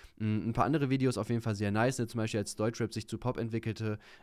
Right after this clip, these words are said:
ähm, über Crow, Digga, so ein heftiges Video. Dass das nur hundertzwanzigtausend Aufrufe hat, wirklich super schade. Ich glaube, der verdient auch mit sehr, sehr wenigen Videos überhaupt Geld, weil die immer ge-, äh, Content-ID'd sind, obwohl er das halt sehr verdient hätte. Finde ich sehr, sehr schade, aber sehr nicer YouTuber.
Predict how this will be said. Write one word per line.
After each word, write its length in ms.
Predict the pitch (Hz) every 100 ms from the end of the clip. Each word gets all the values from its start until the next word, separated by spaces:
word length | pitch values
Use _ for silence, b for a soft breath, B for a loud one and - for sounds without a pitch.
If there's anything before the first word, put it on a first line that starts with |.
| -
ähm, 160 | 104 104
über 220 | 104 104
Crow, 240 | - 117
Digga, 240 | 107 101 92
so 220 | 110 -
ein 120 | 95
heftiges 520 | 95 104 110 98 -
Video. 260 | 104 92 80
Dass 160 | 104
das 180 | 117 131
nur 80 | 131
hundertzwanzigtausend 800 | 139 151 139 131 120 120 117 110
Aufrufe 380 | 120 - 113 113
hat, 160 | 110
wirklich 280 | 107 107 98
super 360 | 98 135 131 107
schade. 440 | 110 110 101 107 - B B B
Ich 140 | 113
glaube, 180 | 120 139
der 80 | 147
verdient 320 | 135 131 156
auch 80 | 127
mit 200 | 123 110
sehr, 260 | 107 139 135
sehr 240 | 127 120
wenigen 340 | 127 127 117
Videos 320 | 113 127 123 -
überhaupt 340 | 117 110 104
Geld, 260 | 113 120 113
weil 120 | 107
die 80 | 110
immer 280 | 113 110
ge-, 340 | 104 107 104 101
äh, 180 | 98 101
Content-ID'd 760 | 139 160 117 - 98 98 98
sind, 260 | 107 110 131 B B B
obwohl 280 | - 113 139
er 80 | 131
das 160 | 127
halt 120 | 120 110
sehr 140 | 110
verdient 320 | 107 98 95
hätte. 160 | 92 90
Finde 180 | 143 170
ich 80 |
sehr, 140 | 156 131
sehr 100 | 123
schade, 360 | 127 127 143
aber 200 | - 117
sehr 160 | 104 110
nicer 300 | 104 98 98
YouTuber. 460 | 92 - 85 85